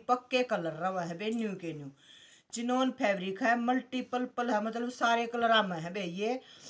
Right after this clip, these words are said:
और जो यो print है ना बे अपना, मतलब पक्का print है बिल्कुल, यो golden वाला print है, यो कति पक्का रहेगा बे।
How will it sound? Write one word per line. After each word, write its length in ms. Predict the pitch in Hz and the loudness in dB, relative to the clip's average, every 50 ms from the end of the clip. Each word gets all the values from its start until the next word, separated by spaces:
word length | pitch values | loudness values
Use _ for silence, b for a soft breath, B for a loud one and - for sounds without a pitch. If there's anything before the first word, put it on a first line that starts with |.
| B B - | B B -6
और 260 | - 214 226 233 220 233 240 233 - - | -2 0 0 2 2 2 0 0 -2 -4
जो 280 | 208 175 151 160 240 240 | -10 -10 0 2 2 2
यो 220 | 233 226 247 254 240 | 4 4 4 2 2
print 360 | - 247 220 220 220 202 - | 2 0 0 0 0 0 -2
है 100 | 208 196 | -4 -4
ना 100 | 202 214 | -4 -2
बे 120 | 208 220 | 2 2
अपना, 340 | 208 196 202 - 202 202 202 | 2 2 2 0 -2 0 0
मतलब 420 | 208 220 220 214 214 214 208 - - | 0 -2 -2 0 -2 -2 -2 -4 -4
पक्का 320 | - 247 254 - - 262 254 | -6 -6 -6 0 2 2 4
print 360 | 254 247 240 233 220 214 - | 4 2 -2 -2 -2 -4 -4
है 100 | 185 165 | -6 -6
बिल्कुल, 460 | 160 170 170 156 - - 165 147 135 127 - _ _ _ _ _ | -6 -6 -8 -10 -8 -8 -8 -8 -8 -10 -12 _ _ _ _ _
यो 180 | 160 175 208 208 | -8 -4 -2 -2
golden 460 | 185 175 196 214 220 220 185 220 220 220 | -2 2 2 2 2 4 2 0 -2 2
वाला 220 | 214 208 208 208 | 2 2 2 2
print 380 | 208 202 202 202 202 202 190 - | 0 -2 -6 -6 -6 -6 -6 -4
है, 240 | 185 165 180 214 254 B B B B B B B | -2 -2 -2 -2 -4 B B B B B B B
यो 160 | - 202 214 208 | -2 -2 -2 0
कति 260 | 214 226 226 226 226 226 - | 0 -4 -6 -4 -8 -6 -4
पक्का 300 | 226 226 - - 220 214 202 | -6 -6 -2 0 0 2 4
रहेगा 380 | 196 196 180 156 139 147 156 | 4 2 2 2 0 -2 -4
बे। 180 | 147 147 147 | -4 -6 -10